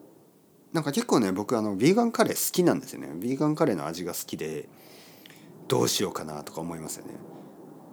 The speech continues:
で、まあ僕は肉を食べるから、その、じゃあヴィーガンカレーにして、ビーガンカレーの上にトッピングで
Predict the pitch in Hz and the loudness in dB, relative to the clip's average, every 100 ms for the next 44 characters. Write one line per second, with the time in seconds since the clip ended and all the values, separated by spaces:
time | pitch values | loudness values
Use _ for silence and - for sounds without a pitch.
0 | - - - - 135 123 123 120 113 - | -20 -20 -18 0 4 6 6 4 0 -4
1 | - - - 160 90 - 135 175 165 135 | -18 -8 6 8 8 2 0 6 10 10
2 | 135 160 123 85 - 104 98 87 - 80 | 8 6 6 4 -2 2 2 2 -4 -4
3 | 80 76 71 - 90 78 78 - - - | -4 -4 -8 -10 -10 -10 -10 -12 -12 -12
4 | - 107 139 180 185 180 180 107 82 - | -6 0 6 6 6 6 6 6 2 -4
5 | - 90 80 76 67 - - - 113 156 | -6 -4 -2 -4 -8 -14 -20 -4 2 4
6 | 185 180 170 101 80 101 95 82 73 - | 4 4 4 4 2 0 0 -4 -8 -10
7 | - 95 - 151 156 139 131 127 | -12 -12 2 6 8 8 6 4